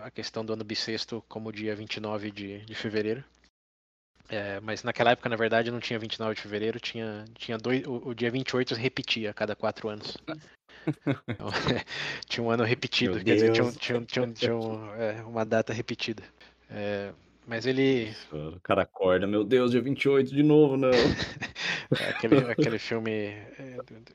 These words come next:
Speaker 1: como que é? Groundhog Day.
Speaker 2: É, eu tava pensando nisso mesmo, que é do Dia da Marmota, né?
Speaker 1: <laughs> Dia da Marmota, é isso aí.
Speaker 2: É.
Speaker 1: É, dois dias vinte e oito. Mas ele,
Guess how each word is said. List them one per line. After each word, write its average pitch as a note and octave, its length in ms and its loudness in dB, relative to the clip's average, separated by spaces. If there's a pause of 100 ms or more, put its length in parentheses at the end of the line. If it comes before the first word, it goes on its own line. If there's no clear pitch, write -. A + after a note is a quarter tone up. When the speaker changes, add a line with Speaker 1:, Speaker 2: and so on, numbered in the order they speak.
Speaker 1:
como A2+ 160 -10
que - 100 -10
é? A2+ 60 -6
Groundhog A2+ 560 -2
Day. G2+ 140 0
Speaker 2:
É, - 20 4
eu F#2+ 140 6
tava F#2 180 6
pensando G#2 320 4
nisso G#2 220 4
mesmo, F2+ 280 4
que - 80 0
é E2 60 4
do D2+ 340 4
Dia D#2+ 120 2
da D#2+ 100 4
Marmota, D#2+ 540 4
né? F2 140 2
Speaker 1:
<laughs> G2 40 -10
Dia G#2+ 160 -2
da G#2+ 100 0
Marmota, G#2 540 -6
é G#2 220 -8
isso - 160 -6
aí. A#2 80 0
Speaker 2:
É. D2 420 2
Speaker 1:
É, G#2+ 60 -6
dois G#2+ 240 -2
dias A2 180 -2
vinte G#2+ 200 -8
e - 60 -6
oito. G#2 220 -6
Mas G#2+ 240 -6
ele, A#2 380 2